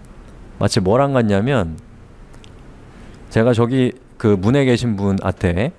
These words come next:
문이 열리면 문을 닫으세요"라고 얘기를 해놓는 거예요. 그죠? 그러면 저분은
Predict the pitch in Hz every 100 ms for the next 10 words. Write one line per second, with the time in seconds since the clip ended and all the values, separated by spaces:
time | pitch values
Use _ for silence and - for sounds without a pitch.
0 | - - - - - - - - - -
1 | - - 95 117 160 98 104 107 139 123
2 | 80 90 - - - - - - - -
3 | - - - - - 92 135 143 110 135
4 | 151 147 131 107 95 95 131 151 123 87
5 | 80 78 92 95 - - - - - -
6 | - - - - - - 87 117 - -
7 | - - - - 123 139 113 117 139 139